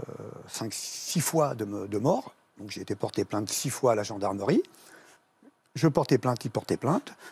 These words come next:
Julie portait plainte, il portait plainte contre Julie. Et ça, ça a été pendant des mois, des mois, des mois, des mois. Moi, j'étais devenu le grand pap-, le grand-père méchant, puisque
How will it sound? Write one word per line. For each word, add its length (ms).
Julie 300
portait 300
plainte, 300
il 80
portait 280
plainte 180
contre 280
Julie. 340
Et 100
ça, 220
ça 140
a 20
été 320
pendant 560
des 140
mois, 360
des 140
mois, 300
des 120
mois, 240
des 140
mois. 220
Moi, 320
j'étais 240
devenu 340
le 100
grand 180
pap-, 280
le 140
grand-père 420
méchant, 380
puisque 260